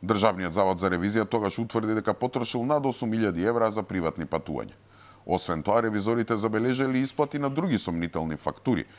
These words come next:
непочитување на законот за јавни набавки, ненаменско трошење пари без соодветни одлуки од владата. И скандалот не завршува тука. Имено Мемеди ги немал ни потребните лиценци за да може да биде директор, односно немал дозвола како контролор на летање, а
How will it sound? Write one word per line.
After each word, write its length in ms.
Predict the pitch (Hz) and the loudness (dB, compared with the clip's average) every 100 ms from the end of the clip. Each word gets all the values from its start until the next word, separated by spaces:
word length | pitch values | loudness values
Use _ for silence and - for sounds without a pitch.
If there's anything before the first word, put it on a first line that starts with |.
| - - | -20 -8
непочитување 720 | 170 127 98 - - 90 80 71 | 0 0 0 -4 -2 0 0 0
на 120 | 73 | 2
законот 440 | 120 117 110 98 | 2 2 0 -2
за 160 | 98 98 | 4 4
јавни 180 | 90 92 | 4 0
набавки, 580 | 90 82 82 - 80 - - - | 2 2 0 -2 -8 -8 -14 -6
ненаменско 540 | 180 175 143 120 - 98 | 0 2 2 0 -4 -2
трошење 440 | 101 98 95 80 | 0 0 0 -2
пари 300 | - 87 78 | 2 2 2
без 200 | 76 90 | -2 -2
соодветни 460 | - 71 80 - 78 | -2 -4 -4 -4 -6
одлуки 360 | 69 69 - | -6 -6 -6
од 80 | 67 | -2
владата. 380 | 69 69 57 - _ - - - - | 0 0 -2 -14 _ -20 -20 -20 -8
И 60 | 147 | -4
скандалот 520 | - 214 190 180 175 | 2 2 4 2 2
не 80 | 180 | 2
завршува 520 | 143 110 92 92 76 | 2 2 0 0 0
тука. 280 | - - - - _ - - | -2 -12 -14 -18 _ -16 -4
Имено 260 | 85 87 | -2 0
Мемеди 380 | 85 90 123 131 | 0 2 2 0
ги 100 | 131 | -2
немал 240 | 139 151 151 | 0 0 0
ни 80 | |
потребните 640 | 139 139 139 170 165 127 98 | 0 -2 0 -2 0 -2 0
лиценци 420 | 92 - 151 147 | 0 0 -2 -2
за 120 | 139 | -2
да 80 | 135 | 0
може 240 | 139 135 | 0 0
да 80 | 139 | 0
биде 200 | 135 139 | 0 0
директор, 440 | 127 143 151 - - - | 2 2 0 -4 -10 -10
односно 380 | - 71 71 - | -10 -8 -8 -6
немал 260 | 107 139 90 | -2 0 2
дозвола 460 | 110 123 131 120 - - - - | 0 0 2 2 2 -6 -20 -2
како 220 | 139 135 | 0 2
контролор 580 | 131 131 123 123 123 117 | 0 -2 2 2 2 2
на 160 | 117 117 | 2 2
летање, 380 | 135 - 71 - - _ | 2 2 -2 -4 -18 _
а 80 | - | -16